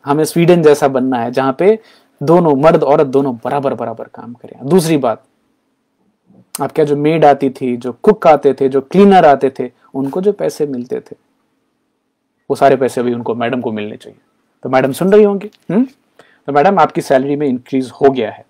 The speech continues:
ये officially announcement यहाँ हो गई है। सपोर्ट करना है पूरी फैमिली को एक साथ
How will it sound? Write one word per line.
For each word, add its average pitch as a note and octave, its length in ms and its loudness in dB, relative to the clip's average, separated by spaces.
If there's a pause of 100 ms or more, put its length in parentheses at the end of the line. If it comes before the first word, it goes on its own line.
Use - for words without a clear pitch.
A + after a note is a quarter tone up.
(340)
ये C3+ 60 2
officially E3 420 0
announcement C#3+ 560 0
यहाँ A#2+ 180 -6
हो A2 120 -10
गई - 200 -20
है। - 80 -20 (1900)
सपोर्ट A#3+ 320 4
करना B3 200 4
है C#4+ 60 0
पूरी C4+ 220 4
फैमिली A3 300 6
को A#3 100 2
एक G3 180 4
साथ G3 160 4